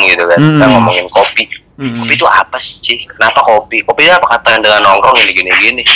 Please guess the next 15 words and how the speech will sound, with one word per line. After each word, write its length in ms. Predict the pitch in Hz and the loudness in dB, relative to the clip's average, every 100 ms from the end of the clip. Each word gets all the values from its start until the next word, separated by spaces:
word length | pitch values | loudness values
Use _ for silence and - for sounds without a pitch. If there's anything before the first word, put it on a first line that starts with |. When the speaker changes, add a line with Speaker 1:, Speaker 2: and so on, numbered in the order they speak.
| - - - - - | -2 -6 -6 -6 -2
Speaker 1:
Waktu 240 | 107 - | 0 2
itu 80 | 175 | 2
emang 320 | 151 110 104 | 2 4 2
belum 160 | 101 101 | 2 2
selesai, 460 | 113 107 123 117 110 | 2 0 2 2 2
nggak 160 | 98 | 2
tahu 160 | 123 135 | 2 2
sekarang, 240 | - 101 | 0 -2
sampai 100 | 98 | -2
sekarang 220 | - 104 127 | -2 0 0
penelitian 300 | 107 101 110 | 0 0 -2
udah 120 | 104 | -2
selesai 200 | 95 110 | -2 -2
apa 120 | 101 | -2
belum? 220 | 87 98 | 0 0